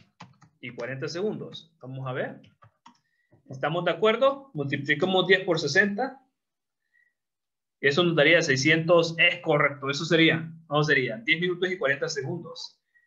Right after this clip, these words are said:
¿Por qué? Mul-, hagamos esto. Multiplique diez por sesenta. Eso nos daría seiscientos segundos. Y súmelo con cuarenta segundos.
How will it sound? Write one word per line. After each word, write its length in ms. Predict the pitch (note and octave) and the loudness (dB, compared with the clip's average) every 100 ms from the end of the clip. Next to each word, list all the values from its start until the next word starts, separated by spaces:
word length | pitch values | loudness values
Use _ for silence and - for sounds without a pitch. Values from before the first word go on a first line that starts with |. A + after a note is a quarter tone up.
| _ | _
¿Por 200 | D3 D3 | -2 2
qué? 320 | A3+ G#3+ C3 D#3 | 4 2 2 -2
Mul-, 220 | D3 C#3+ | -2 2
hagamos 320 | D#3 G#3 G3 | 2 2 2
esto. 200 | C#3 B2+ | 2 0
Multiplique 640 | B2+ C3 C3+ F3+ G3+ G#3 | -2 -6 -4 -2 2 0
diez 300 | E3 F#3+ F#3+ | 2 -2 -2
por 180 | G3 E3+ | -2 -4
sesenta. 720 | E3+ C#3+ G3 G3+ A#3 - _ _ _ _ _ _ | -4 -2 -2 0 -2 -4 _ _ _ _ _ _
Eso 220 | - E3 | -4 0
nos 140 | F#3 E3 | 2 2
daría 520 | D#3 E3 F3+ F3 D#3 | 4 6 6 6 2
seiscientos 600 | - C3+ D3+ D#3+ F3 - | -2 -8 -8 -6 -6 -4
segundos. 640 | C#3+ F3+ F#3 A3 B3+ - _ - | -6 -6 -6 -8 -8 -14 _ -16
Y 100 | D3+ | -12
súmelo 440 | D#3+ F3+ F#3+ F#3+ | -10 -6 -4 -4
con 120 | E3 | -6
cuarenta 260 | C#3+ D3 D3+ | -4 -4 -4
segundos. 500 | C#3+ D#3 D#3+ D#3 | -6 -6 -8 -10